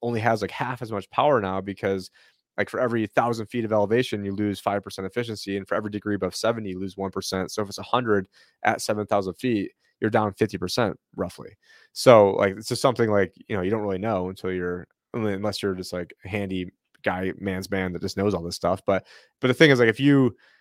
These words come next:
you gotta, like, practice some of the stuff before, you know, the shit hits the fan <laughs> scenario, because all of a sudden, you know,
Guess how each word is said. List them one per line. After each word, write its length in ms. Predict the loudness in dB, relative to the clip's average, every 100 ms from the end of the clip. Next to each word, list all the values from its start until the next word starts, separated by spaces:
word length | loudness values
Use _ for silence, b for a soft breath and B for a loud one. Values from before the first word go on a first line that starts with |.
| b _ _ _ -4
you 100 | 6
gotta, 140 | 6
like, 140 | 6 2
practice 440 | -2 -2 -2 -2
some 140 | 0 0
of 60 |
the 60 | -2
stuff 320 | 2 2 2
before, 840 | -6 -6 -2 0 2 2 2 -2 -6
you 60 | -6
know, 140 | -4
the 80 | -4
shit 180 | -4 -4
hits 140 | -4
the 40 | -4
fan 240 | -4 -4
<laughs> 20 |
scenario, 480 | -4 -4 -2 -2 -4
because 420 | -6 -4 -4 -4 -6
all 120 | -2 -2
of 60 |
a 60 | -2
sudden, 340 | 0 0 -2 -8
you 80 | -6
know, 240 | -6